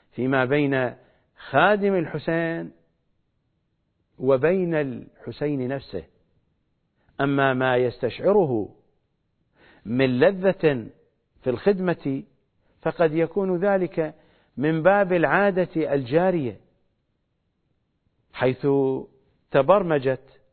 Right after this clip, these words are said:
غرائزه على ذلك، أو قد يكون هذا جزاءً دنيوياً، وليس هناك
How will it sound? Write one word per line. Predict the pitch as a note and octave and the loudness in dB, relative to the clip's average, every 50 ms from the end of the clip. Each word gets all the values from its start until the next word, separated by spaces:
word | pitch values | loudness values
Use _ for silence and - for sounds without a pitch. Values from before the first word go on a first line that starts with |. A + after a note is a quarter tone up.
| _ _ - | _ _ -6
غرائزه | A2+ B2 C#3+ D3 D3+ C#3 C3 C3 E3 D#3 E3 F3 D#3+ D#3+ D3 | 0 2 4 4 4 2 2 0 -2 -2 -2 0 2 2 2
على | B2+ B2+ C3 B2 | 2 2 0 0
ذلك، | A2+ A2 C3 D3+ D#3 B2 F2+ - _ _ _ _ _ _ _ _ _ _ _ _ _ _ _ _ _ _ _ _ _ _ _ _ _ _ _ _ _ _ _ _ _ _ _ _ _ _ _ _ _ _ - | 0 0 -2 -2 -2 -4 -10 -14 _ _ _ _ _ _ _ _ _ _ _ _ _ _ _ _ _ _ _ _ _ _ _ _ _ _ _ _ _ _ _ _ _ _ _ _ _ _ _ _ _ _ 2
أو | F#3+ B3 C#4+ C4+ B3 - - | 4 4 4 0 -2 -6 -2
قد | - F#3+ F3 D3+ | 0 0 0 2
يكون | E3 E3 D#3+ - G#3+ G#3+ G#3 F#3+ F3+ E3 F3+ | 0 -2 0 0 -2 -2 0 0 0 2 2
هذا | F#3 F#3 E3+ F3 E3+ E3 D#3 D#3 - - - _ | 2 2 4 4 2 2 0 -4 -10 -20 -20 _
جزاءً | C3 C3+ D#3 D#3 C#3 F#3+ G3+ G#3 - - F3+ E3+ D#3 | 0 0 2 4 4 2 2 2 -2 -4 -4 -4 -4
دنيوياً، | C#3+ D#3 D#3 D3+ C#3+ C#3 C#3 C#3+ E3 F3+ E3+ D#3+ D#3 D3 C#3 C3+ B2+ - _ _ _ _ _ _ _ _ _ _ _ _ _ _ _ _ _ _ _ _ _ _ _ _ _ _ _ _ _ _ _ _ _ _ _ _ _ _ - - _ _ | -2 -2 0 2 4 4 4 4 2 0 0 0 0 -2 -2 -6 -12 -18 _ _ _ _ _ _ _ _ _ _ _ _ _ _ _ _ _ _ _ _ _ _ _ _ _ _ _ _ _ _ _ _ _ _ _ _ _ _ -20 -20 _ _
وليس | A2 C3 C3+ D3 F3 F3+ F3 - | 0 4 4 6 4 4 2 0
هناك | F3 E3 E3 D#3+ E3 E3+ F3 E3 - E3+ D#3 D3+ D3 | 0 2 2 2 2 2 2 2 2 2 2 2 2